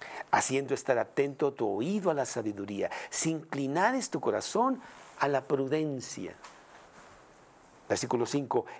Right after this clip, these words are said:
entonces entenderás el temor de Jehová y hallarás el conocimiento de Dios. Tres uno.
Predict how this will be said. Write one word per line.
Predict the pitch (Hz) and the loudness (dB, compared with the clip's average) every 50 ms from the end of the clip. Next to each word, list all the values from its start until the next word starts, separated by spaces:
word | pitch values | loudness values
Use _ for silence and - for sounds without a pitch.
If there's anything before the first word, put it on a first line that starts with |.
| - - | -8 -6
entonces | 107 101 98 90 85 - - - 156 160 147 131 117 - - 110 95 - - | -4 -4 -4 -6 -10 -2 2 2 2 2 0 -6 -10 -8 -8 -8 -6 -6 -6
entenderás | 104 98 95 - - 101 92 90 90 95 104 110 117 117 - - | -6 -6 -6 -6 -6 -6 -4 -2 0 2 2 2 2 0 -4 -6
el | 110 98 | -8 -8
temor | - - 98 101 110 110 110 | -6 -6 -4 -2 -2 -2 -2
de | 113 110 | -4 -4
Jehová | - 113 104 104 123 147 180 196 190 - - - - - - - | -4 -2 0 2 4 4 4 2 -2 -8 -16 -20 -20 -20 -20 -12
y | - 98 98 | -4 -2 -2
hallarás | 92 87 87 90 95 110 117 123 123 - - - | -2 -2 0 2 2 4 2 2 0 -4 -6 -4
el | 113 113 113 113 120 - - - - - - - - | -2 -2 -2 -4 -8 -12 -20 -20 -20 -20 -16 -12 -8
conocimiento | - 98 92 90 - - 92 90 92 101 101 98 92 - - 107 92 90 - - - - - - - - - - - 87 | -6 -6 -6 -4 -6 -6 -6 -6 -6 -4 -6 -6 -8 -8 -6 -6 -6 -6 -8 -14 -20 -20 -20 -20 -20 -20 -18 -16 -14 -12
de | - | -12
Dios. | - 82 76 - - - - - - - - - - - - - - - - - - - - - - - - - - - - - - - - - - - - - | -10 -8 -8 -8 -8 -6 -6 -4 -4 -4 -6 -8 -10 -14 -18 -18 -20 -20 -20 -20 -20 -20 -18 -18 -16 -16 -16 -18 -20 -20 -18 -18 -10 -6 -6 -6 -6 -8 -2 2
Tres | 123 123 127 - | 2 2 2 2
uno. | 170 196 196 180 127 | 0 0 0 0 -2